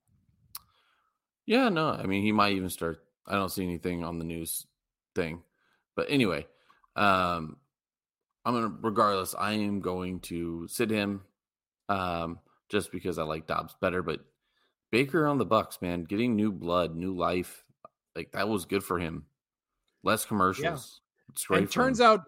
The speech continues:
Speaker 2: bad for the Browns, 'cause if the Browns had Baker Mayfield, this Baker Mayfield right now, I feel like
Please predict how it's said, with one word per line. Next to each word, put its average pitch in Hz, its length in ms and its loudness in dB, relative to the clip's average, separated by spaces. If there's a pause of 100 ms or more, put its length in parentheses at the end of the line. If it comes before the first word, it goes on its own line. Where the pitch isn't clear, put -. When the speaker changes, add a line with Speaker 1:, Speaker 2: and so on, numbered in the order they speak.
(260)
Speaker 2:
bad 185 380 4
for 208 100 2
the 170 80 -2
Browns, 143 680 -2
'cause 151 160 -4
if 165 160 0
the 180 80 -2
Browns 180 540 2
had 208 180 2
Baker 165 480 0
Mayfield, 151 600 -2
this 233 280 8
Baker 226 320 4
Mayfield 190 480 0
right 160 220 0
now, 180 440 0
I 170 120 2
feel 214 280 2
like 180 380 2